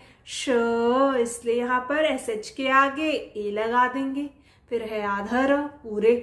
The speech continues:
र को हम आर ए लिखते थे तो आधे र को हम सिर्फ आर लिखेंगे। फिर है म, म को इंग्लिश में एम लिखते हैं तो यहाँ हम एम लिख देंगे। म पे आ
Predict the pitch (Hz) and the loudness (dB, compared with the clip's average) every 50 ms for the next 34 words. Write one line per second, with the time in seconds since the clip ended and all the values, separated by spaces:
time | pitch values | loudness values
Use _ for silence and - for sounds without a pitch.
0 | - - - - - 247 269 262 277 277 277 277 - 302 277 254 302 311 311 311 | -4 -14 -18 -12 -8 -6 -2 2 4 4 4 2 -2 -6 -6 -4 -4 -6 -6 -6
1 | - 285 294 302 311 294 277 - - 220 214 214 202 240 240 - - 285 285 285 | -6 -4 -2 0 0 -2 -2 -6 -8 -10 -8 -6 -6 -8 -8 -6 -6 -6 -4 -4
2 | 311 311 311 - 349 - - 240 214 202 190 208 214 220 226 247 254 254 247 - | -4 -6 -6 -6 -6 -6 -4 -4 -4 -4 -2 2 2 4 4 4 2 0 -2 -4
3 | 285 277 294 311 311 311 - - - 370 392 381 - - - - - _ _ _ | -4 -2 -2 -2 -4 -4 -4 0 2 2 2 2 -2 -8 -14 -20 -20 _ _ _
4 | _ - 214 - 302 254 220 214 226 208 214 - 233 214 214 196 208 214 214 214 | _ 2 4 4 4 4 2 -2 -4 -4 -4 -4 -6 -6 -4 -4 -2 -2 -2 -4
5 | 208 - - - _ - 220 214 208 214 214 208 208 214 233 240 269 285 302 311 | -6 -12 -20 -18 _ -6 -6 -4 -4 -4 -4 -4 -2 0 2 4 4 4 4 2
6 | 302 - - - - _ _ _ - 226 220 220 220 226 226 220 - 269 269 269 | -2 -6 -14 -20 -20 _ _ _ -20 -14 -10 -6 -6 -6 -6 -6 -6 -4 -4 -4
7 | 262 262 262 269 277 277 - - - 285 277 262 - - 226 214 220 220 233 247 | -4 -4 -2 -2 -2 -2 -4 -6 -6 -4 -6 -6 -6 -8 -10 -8 -6 -4 -2 -2
8 | 277 277 277 - - 302 302 277 311 311 311 320 311 311 311 294 311 320 311 311 | -2 -2 -4 -8 -10 -6 -4 -2 -2 -2 -2 -2 -2 -2 0 0 2 2 2 2
9 | 330 330 294 254 214 185 - - - _ _ - 202 202 202 208 220 233 247 240 | 2 0 0 -2 -4 -6 -12 -18 -20 _ _ -12 -8 -8 -6 -6 -4 -6 -6 -6
10 | 226 226 269 269 269 262 262 277 277 - - - - - _ - 226 220 220 220 | -4 -4 -4 -2 -2 -2 -4 -6 -6 -8 -16 -20 -20 -20 _ -14 -12 -10 -10 -8
11 | - - 247 240 - - - 220 233 285 | -6 -6 -6 -6 -6 -6 0 4 4 4